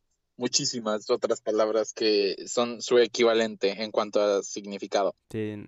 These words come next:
Speaker 2: sí, yo, yo,
Speaker 1: Tenemos
Speaker 2: yo
Speaker 1: algunos, tenemos algunos sinónimos para la B word.
Speaker 2: El...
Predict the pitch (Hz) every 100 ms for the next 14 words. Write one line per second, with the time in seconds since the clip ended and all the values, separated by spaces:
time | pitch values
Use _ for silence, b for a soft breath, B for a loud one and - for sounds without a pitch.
0 | - - 107 107 107 113 113 175 160 135
1 | 139 _ _ - - _ - - _ _
2 | _ _ _ _ - 131 151 185 165 127
3 | 139 170 - 170 165 175 170 180 - -
4 | _ _ - 117 110 110 131 143 156 175
5 | _ _ - - - - _ _ _ _
6 | _ _ _ - _ _ _ _ - 104
7 | 98 98 95 87